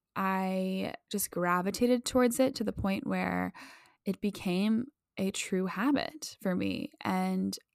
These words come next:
I always have meddled in meditation and manifesting and, um,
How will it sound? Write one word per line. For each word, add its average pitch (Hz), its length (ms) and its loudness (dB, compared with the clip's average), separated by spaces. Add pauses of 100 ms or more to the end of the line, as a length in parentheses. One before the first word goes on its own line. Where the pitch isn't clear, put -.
(140)
I 285 200 0
always 240 280 4
have 202 140 -4
meddled 190 260 -2
in 190 100 -2
meditation 185 600 -2
and 180 120 -2
manifesting 180 840 0
and, 175 260 -4 (840)
um, 185 720 -4